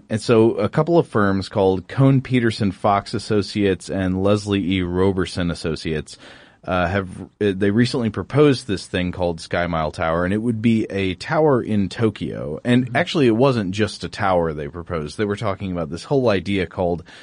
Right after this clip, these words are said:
Speaker 1: Next Tokyo twenty forty-five, and it imagines the possibility of creating islands of reclaimed land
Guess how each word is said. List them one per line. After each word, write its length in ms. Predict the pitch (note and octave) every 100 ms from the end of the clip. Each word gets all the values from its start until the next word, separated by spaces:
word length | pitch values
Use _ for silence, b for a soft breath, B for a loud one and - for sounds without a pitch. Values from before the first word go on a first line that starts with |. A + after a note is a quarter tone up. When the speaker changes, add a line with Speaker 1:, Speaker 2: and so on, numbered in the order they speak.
| B B -
Speaker 1:
Next 540 | G2+ A#2 - - - -
Tokyo 600 | - G#2 - G2 F#2 F2
twenty 300 | - G#2 F2
forty-five, 800 | - F2+ D2 - E2+ C2 D#2+ F2 B B B B
and 300 | - G#2+ G#2
it 100 | G#2+
imagines 480 | A2+ D3+ D#3+ D3 A#2+
the 100 | A2
possibility 600 | A#2+ A2+ B2+ A2+ A2 G#2+
of 140 | F#2+
creating 600 | - - A2 A#2 C#3 C3+ -
islands 560 | F#2 A2 A#2 G#2 G2+ F#2
of 160 | F2
reclaimed 800 | F2+ G2 G#2+ - B2+ A#2+ A2 F#2+
land 720 | F#2 G2 G#2+ G2+ F#2+ F2 E2